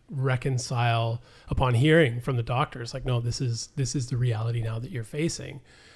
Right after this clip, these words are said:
Starting, starting over again in many ways, being like, "Okay, this is a new, this is a new way of living that I'm gonna have to learn and experience." And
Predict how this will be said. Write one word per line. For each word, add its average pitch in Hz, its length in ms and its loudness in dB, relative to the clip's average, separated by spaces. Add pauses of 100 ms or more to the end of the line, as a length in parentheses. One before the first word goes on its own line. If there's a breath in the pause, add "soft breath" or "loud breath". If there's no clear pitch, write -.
(560 soft breath)
Starting, 123 800 2 (300)
starting 127 340 6
over 170 260 6
again 113 220 0
in 110 100 0
many 107 220 0
ways, 110 240 -4
being 117 160 -2
like, 110 140 -4
"Okay, 127 200 0
this 113 220 -2
is 120 100 0
a 123 80 2
new, 117 640 2 (160)
this 131 160 0
is 160 100 2
a 156 80 4
new 147 240 6
way 143 200 6
of 123 120 2
living 123 320 2
that 117 100 -6
I'm 113 160 0
gonna 117 140 -2
have 113 220 -4
to - 100 -6
learn 117 640 -4
and 120 80 -4
experience." 117 680 -4
And 120 180 -6